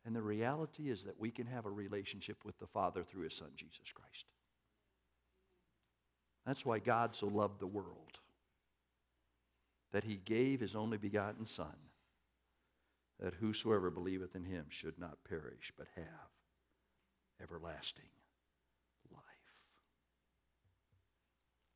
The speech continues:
The risen Lord asks the question, "Now what?"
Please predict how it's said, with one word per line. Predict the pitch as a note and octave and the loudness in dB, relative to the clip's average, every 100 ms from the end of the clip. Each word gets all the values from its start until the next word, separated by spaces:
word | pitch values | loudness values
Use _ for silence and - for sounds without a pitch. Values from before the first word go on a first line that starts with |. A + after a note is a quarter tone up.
| _ _ _ _ _ _ _ _ _ _ _ _ _ _ _ _ _ _ _ _ _ _ _ _ _ - | _ _ _ _ _ _ _ _ _ _ _ _ _ _ _ _ _ _ _ _ _ _ _ _ _ -4
The | F#2+ | 2
risen | G2+ G2 F2+ | 4 4 2
Lord | G2+ G#2+ F2 E2 - - _ _ _ _ _ _ _ _ _ _ _ _ _ _ _ _ _ _ - | 4 4 2 -10 -16 -20 _ _ _ _ _ _ _ _ _ _ _ _ _ _ _ _ _ _ -2
asks | G#2 - - | -2 -2 -8
the | |
question, | - A#2 G#2+ - E2+ E2 | -2 0 0 -2 -10 -8
"Now | G2+ F#2+ - | -4 -4 -4
what?" | D#2 | -8